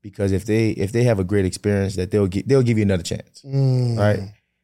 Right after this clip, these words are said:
Speaker 1: But if it's strictly based upon the food, nine times out of ten, they're not coming back because there's no ex-, there's no vibe, there's no experience. And, you know, it's like,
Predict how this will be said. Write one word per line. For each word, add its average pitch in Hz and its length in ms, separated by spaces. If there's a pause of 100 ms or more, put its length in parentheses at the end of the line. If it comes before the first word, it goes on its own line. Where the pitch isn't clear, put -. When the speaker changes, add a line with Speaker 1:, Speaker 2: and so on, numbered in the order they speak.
(100)
Speaker 1:
But 107 120
if 98 80
it's - 100
strictly 143 400
based 117 340
upon 101 360
the 85 80
food, 95 440 (600)
nine 117 280
times 92 280
out 80 100
of 80 60
ten, - 180
they're - 80
not 90 200
coming 87 180
back - 260
because 87 280
there's 87 140
no 92 120
ex-, 80 140
there's 92 240
no 87 160
vibe, 95 340 (120)
there's 90 120
no 90 120
experience. 98 560 (680)
And, 95 580 (720)
you 131 100
know, 107 180
it's 110 100
like, 95 340